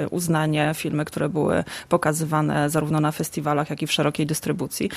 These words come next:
I tutaj pod okiem doświadczonych twórców mogą pracować. Co roku taka grupa młodych pracuje. Niektórzy już w takiej szkole są trzeci rok. Powstają filmy,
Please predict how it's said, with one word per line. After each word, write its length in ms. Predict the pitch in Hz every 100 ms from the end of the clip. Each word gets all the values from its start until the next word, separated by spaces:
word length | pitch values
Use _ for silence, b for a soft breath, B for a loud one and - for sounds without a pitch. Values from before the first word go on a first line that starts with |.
| B -
I 60 |
tutaj 240 | 190 196 196
pod 160 | 208
okiem 260 | 202 202 180
doświadczonych 640 | 190 - 180 - 165 165
twórców 360 | - 160 - 165
mogą 300 | 165 175 185
pracować. 640 | 185 - 156 147 156 - B B
Co 200 | - 180
roku 480 | 185 180 - 160 151 -
taka 260 | 160 165
grupa 380 | 170 180 180 170
młodych 380 | 165 160 160 -
pracuje. 540 | 185 165 - 156 160
Niektórzy 580 | 170 160 - 180 160 160 B B -
już 160 | 160
w 40 | -
takiej 260 | 151 165
szkole 340 | 156 - 160 151
są 200 | - 156
trzeci 420 | - 170 - 151
rok. 240 | - -
Powstają 460 | - 147 - 165 185
filmy, 520 | - 160 151 147 156